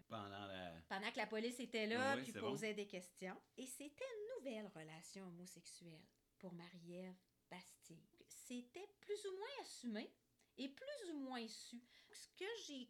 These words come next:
Speaker 2: compris, c'est qu'autant ses parents que ses amis pensaient que Marie-Ève Roy était davantage sa coloc.
Speaker 1: OK.
Speaker 2: Donc, oui, elles vivaient ensemble, mais elles étaient aussi en relation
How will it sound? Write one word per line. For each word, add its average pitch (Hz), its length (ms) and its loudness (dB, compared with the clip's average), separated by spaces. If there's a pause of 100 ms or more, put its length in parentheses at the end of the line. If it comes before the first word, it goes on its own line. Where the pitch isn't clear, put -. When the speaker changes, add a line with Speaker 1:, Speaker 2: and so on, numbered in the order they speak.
Speaker 2:
compris, 220 460 -4
c'est - 200 -6
qu'autant 320 360 -8
ses 254 200 -6
parents 214 460 -6
que 233 80 -8
ses 196 340 -6
amis 196 400 -2 (180)
pensaient 277 520 -2
que 247 60 -4
Marie-Ève 202 680 -6
Roy 185 300 -6 (260)
était 208 340 -4
davantage 311 520 -8 (120)
sa 214 80 -8 (140)
coloc. 180 320 -8 (400)
Speaker 1:
OK. 104 160 -6 (280)
Speaker 2:
Donc, 185 240 -4
oui, 254 220 -2
elles 302 60 0
vivaient 220 280 -2
ensemble, 254 460 -4
mais 208 200 0
elles 190 140 -10
étaient 269 380 -4
aussi 185 540 -8
en 175 140 -6
relation 185 600 -8